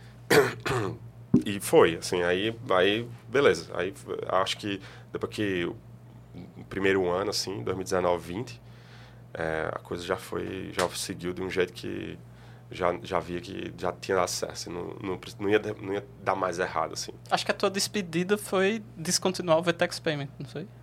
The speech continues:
Speaker 2: Ou não? A tua?
Speaker 1: Não, na real, é, na real eu, eu fui pra, eu saí, o Vertex Payment ainda tá rodando, né, tava crescendo, mas cheio de problema, já com risco de negócio, né, um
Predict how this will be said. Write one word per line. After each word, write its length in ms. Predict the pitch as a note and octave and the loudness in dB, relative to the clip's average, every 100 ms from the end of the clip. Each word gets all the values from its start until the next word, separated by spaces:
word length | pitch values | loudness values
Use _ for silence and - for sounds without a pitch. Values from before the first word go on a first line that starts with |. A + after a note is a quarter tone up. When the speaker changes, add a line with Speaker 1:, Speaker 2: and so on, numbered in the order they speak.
| - | -8
Speaker 2:
Ou 120 | D3 | -8
não? 180 | C#3 B2+ | -6 -4
A 60 | - | 2
tua? 40 | |
Speaker 1:
Não, 520 | G#2+ A#2 A#2+ A2 F#2+ - | 10 10 12 10 6 6
na 120 | G2 | 8
real, 460 | A#2+ A2+ A#2 B2+ A2+ | 10 12 10 6 6
é, 320 | G2+ F#2+ F2+ - | 6 6 4 -6
na 180 | F#2+ G2 | 4 8
real 320 | A2+ A2 A#2 | 12 12 12
eu, 340 | B2+ B2 A2+ F#2 | 12 10 8 8
eu 120 | A2 | 8
fui 320 | A2+ - A#2+ | 6 2 2
pra, 280 | A#2 A#2+ A2 | 6 8 8
eu 120 | G2+ | 6
saí, 600 | G#2 - A2+ G#2+ G#2+ C3 | 4 6 10 10 10 4
o 40 | D3 | 2
Vertex 320 | B2+ A2+ - | 4 4 4
Payment 200 | - A2 | 4 6
ainda 140 | A2 G#2 | 8 8
tá 120 | G#2 | 8
rodando, 560 | G#2 G#2+ F#2+ F#2+ B2 D#3+ | 10 8 8 6 6 6
né, 100 | B2+ | 2
tava 200 | G#2 G#2+ | -2 0
crescendo, 380 | G#2+ G#2 A#2 | 2 2 2
mas 100 | A2 | 0
cheio 220 | - B2 A2+ | 0 0 0
de 60 | |
problema, 640 | G#2 G#2+ F#2 G2 B2 D3 | 4 6 8 8 8 4
já 300 | A2+ F#2+ F#2 - - - - - - | 2 2 2 0 -14 -20 -20 -20 -8
com 120 | - | 2
risco 300 | F#2 G2+ - | 2 2 0
de 60 | G2 | 4
negócio, 640 | G2 F#2 G#2 C#3+ C3+ - | 6 6 8 8 8 4
né, 80 | G2+ | 2
um 340 | A2 F#2 F#2 | 2 0 -6